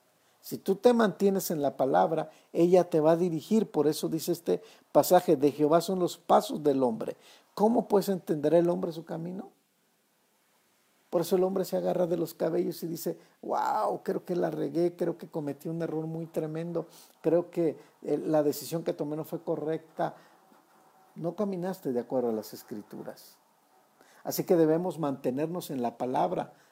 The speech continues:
porque es una lámpara a nuestros pies. Versículo veinticinco. Lazo es al hombre hacer apresuradamente voto de consagración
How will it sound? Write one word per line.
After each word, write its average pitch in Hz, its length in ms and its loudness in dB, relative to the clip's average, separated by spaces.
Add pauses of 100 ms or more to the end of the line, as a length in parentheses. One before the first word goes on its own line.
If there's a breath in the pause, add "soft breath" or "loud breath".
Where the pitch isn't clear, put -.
(120 soft breath)
porque 139 280 -6
es 131 80 -10
una 151 200 -2
lámpara 127 720 -4 (300 soft breath)
a 127 100 -8
nuestros 113 600 -8
pies. 131 280 -2
Versículo 160 460 2
veinticinco. 165 840 -2 (460 loud breath)
Lazo 180 380 10
es 202 140 4
al 175 140 8
hombre 196 260 6
hacer 180 280 6
apresuradamente 165 880 2
voto 165 340 2
de 147 100 -2
consagración 139 880 -2